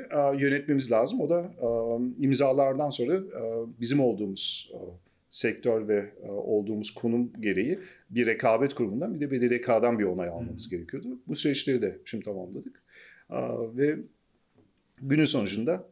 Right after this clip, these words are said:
Speaker 1: bundan sonraki, aa, yapı içerisinde de, aa, şimdi kapanışı bekliyoruz. Kapanış da yapıldıktan sonra zaten ticari sicile geçilecek ve bir şirket olacağız. Ve ondan sonraki süreçleri de, aa, güzelce, aa, ben hep şey diyorum, Türkiye'nin en iyi iki,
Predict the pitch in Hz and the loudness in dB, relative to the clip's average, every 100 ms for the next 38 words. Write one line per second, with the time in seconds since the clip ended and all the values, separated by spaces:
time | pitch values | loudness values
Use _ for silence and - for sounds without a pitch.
0 | - 135 143 139 139 110 104 107 104 - | -4 2 4 4 2 0 0 -4 -6 -8
1 | - 101 101 110 113 147 - 107 - 95 | -10 -6 -6 -2 -2 -2 -2 -2 -2 -2
2 | 95 247 - - _ - 120 - - 131 | -4 -8 -12 -20 _ -12 -8 -6 -6 -4
3 | 143 131 127 120 123 - - 110 92 - | 0 2 4 4 0 -2 -6 -4 -4 -6
4 | 208 254 - - - 165 143 120 127 110 | -6 -6 -6 -10 -6 -2 0 0 0 0
5 | 120 101 - 107 95 151 202 - - _ | -2 -6 -8 -6 -4 -4 -6 -8 -20 _
6 | - 139 123 - 135 127 123 117 113 - | -6 0 0 0 -4 -4 0 2 2 0
7 | 110 98 101 87 - 92 160 175 135 123 | -2 -4 -4 -6 -10 -10 -10 -8 -6 0
8 | 123 - 135 117 113 110 - 101 165 269 | 0 0 -2 -4 -4 -6 -8 -6 -6 -4
9 | - - _ _ _ 170 147 147 131 117 | -6 -8 _ _ _ 0 0 2 0 0
10 | 98 - 113 - 107 117 180 180 - 127 | -4 -4 -2 -4 -4 -2 -2 -4 -6 -6
11 | 120 120 120 120 120 127 131 104 147 170 | -4 -4 -2 -4 -4 0 2 2 0 -4
12 | - _ _ - - - 120 127 127 135 | -10 _ _ -14 -10 -2 2 2 2 0
13 | 104 139 139 - 123 127 120 127 127 120 | 0 -2 -4 -8 -4 -4 0 0 2 2
14 | 120 117 139 139 | -2 -6 -6 -8